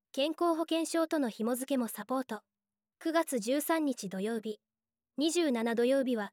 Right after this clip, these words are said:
天王寺区民センターで行います。ぜひご活用ください。マイナンバーカード持ってたら便利やで。問い合わせ大阪市マイナンバーカード出張申し込みサポート窓口。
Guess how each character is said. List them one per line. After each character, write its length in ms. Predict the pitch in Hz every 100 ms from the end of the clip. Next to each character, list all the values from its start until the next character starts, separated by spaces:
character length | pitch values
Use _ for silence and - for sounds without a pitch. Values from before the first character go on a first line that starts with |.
| -
天 220 | 254 311
王 160 | 339 330
寺 120 | 330
区 120 | 330
民 180 | 330 320
セ 160 | 330
ン 40 | 311
タ 120 | 269
ー 60 | 220
で 100 | 196
行 180 | 185 214
い 180 | 208 196
ま 120 | 208
す。 180 | - - _ _ _ _ -
ぜ 140 | 302
ひ 140 | 320 262
ご 120 | 202
活 240 | 262 -
用 140 | 262 262
く 100 | 262
だ 100 | 240
さ 140 | 240
い。 100 | 208 _ _ _ _ _
マ 140 | 226 262
イ 80 | 339
ナ 140 | 349
ン 60 | 339
バ 160 | 339
ー 20 | 330
カ 140 | 349
ー 40 |
ド 120 | 262 208
持 100 | 247
っ 40 |
て 160 | - 262
た 120 | 214
ら 140 | 180 -
便 200 | 277 302
利 100 | 262
や 100 | 202
で。 200 | 196 - _ _ _ _ _
問 200 | 262 294
い 60 | 311
合 80 | 311
わ 80 |
せ 180 | - 220
大 140 | 214 277
阪 240 | 320 302
市 160 | - 226
マ 140 | 240
イ 80 | 302
ナ 120 | 320
ン 60 | 320
バ 160 | 302
ー 20 |
カ 140 | 302 302
ー 40 |
ド 100 | 247
出 220 | - 208
張 220 | - 240 233
申 260 | 240 262
し 40 | -
込 120 | 262
み 100 | 233
サ 140 | 208
ポ 140 | 196 277
ー 60 |
ト 100 | 277
窓 240 | 254 262 240
口。 320 | 220 202